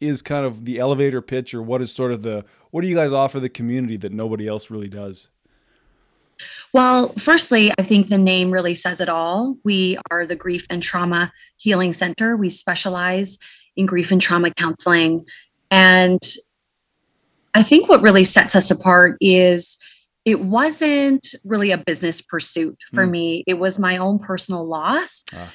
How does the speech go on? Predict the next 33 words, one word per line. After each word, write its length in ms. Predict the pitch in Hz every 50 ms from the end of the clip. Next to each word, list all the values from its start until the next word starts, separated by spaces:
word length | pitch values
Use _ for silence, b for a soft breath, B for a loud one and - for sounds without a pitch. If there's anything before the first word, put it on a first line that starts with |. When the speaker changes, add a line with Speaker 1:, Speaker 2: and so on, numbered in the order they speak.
| B B
Speaker 2:
that 120 | - 180 165
really 200 | 208 214 220 220
propelled 580 | - - - - 220 196 - - 175 175 165 180
me 200 | 180 170 175 165
into 240 | 170 170 - - 170
this 240 | 175 170 160 -
area 360 | - - 165 170 170 165 170 170
of 120 | 170 -
practice 560 | - - - - - - 202 185 185 185 -
and 160 | - 180 180
led 240 | 170 180 180 202 247
me 220 | 285 262 240 190 170
to 100 | - 208
start 280 | - - 190 175 160 -
the 80 | 185
business 380 | 165 180 165 - - 180 - 190
in 60 | 180
the 100 | 170 170
first 260 | - 165 170 - - -
place. 480 | - - - - - - - - - - B B B B B B B B B B B B B B _ _ _ _ _ _ _ _ _ _ _ _ _ _ _ _ _
Speaker 1:
Wonderful, 460 | - 147 156 190 226 240 - 180 156
because, 380 | 139 139 165 - 202 196 165 170 202 196
because 460 | 196 165 185 - 202 208 185 139 151 - - -
this 220 | 143 151 190 180
show 260 | - - 180 180 185
lately 460 | 180 165 139 147 170 185 165 160 156
really 220 | 139 147 160 160 147
loves 260 | 135 135 139 139 135
people 280 | - - 147 131 147 135
who 120 | 127 131
are 80 | 135 123
expressing 580 | 120 - - - - 135 139 135 - 156 143 135
themselves 680 | 127 120 - - 127 123 120 120 117 110 104 -